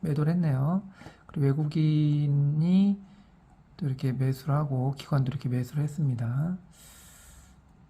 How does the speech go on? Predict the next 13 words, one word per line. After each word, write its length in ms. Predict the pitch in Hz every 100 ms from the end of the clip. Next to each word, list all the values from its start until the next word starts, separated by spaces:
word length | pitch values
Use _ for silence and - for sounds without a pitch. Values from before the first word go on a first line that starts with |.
| - -
오늘 140 | 139 127
삼성전자가 500 | 180 196 185 160 139
좀 100 | 127
많이 160 | 123
올랐죠. 640 | 127 127 131 - 120 135 180
그래서 500 | 151 127 131 151 185 - - - - - _ -
외국인들이 340 | 131 143 135
많이 180 | 120 123
매수한 340 | 123 120 151
것 60 | 139
같아요. 600 | 117 117 127 113 135 180 - - - - - - -
그리-, 220 | - 143 -
그리고 1000 | - 165 160 180 180 185 185 185 -